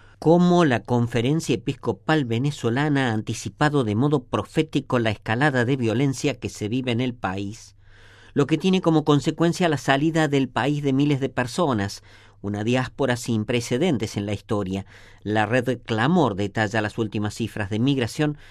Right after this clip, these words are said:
que han crecido exponencialmente en el último año, indica un informe de Fundación Asylum Access,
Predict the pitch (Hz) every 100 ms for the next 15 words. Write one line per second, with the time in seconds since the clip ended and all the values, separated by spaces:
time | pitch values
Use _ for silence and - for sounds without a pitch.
0 | - - 98 104 127 - 160 156 143 -
1 | - 117 120 117 165 156 151 160 156 123
2 | 113 113 117 117 117 117 110 110 131 151
3 | - - - 165 175 185 190 - 170 170
4 | 156 156 185 175 170 143 120 131 127 123
5 | 117 - 160 165 156 - - - 120 120
6 | - 170 160 151 156 - 120 117 - 101
7 | - -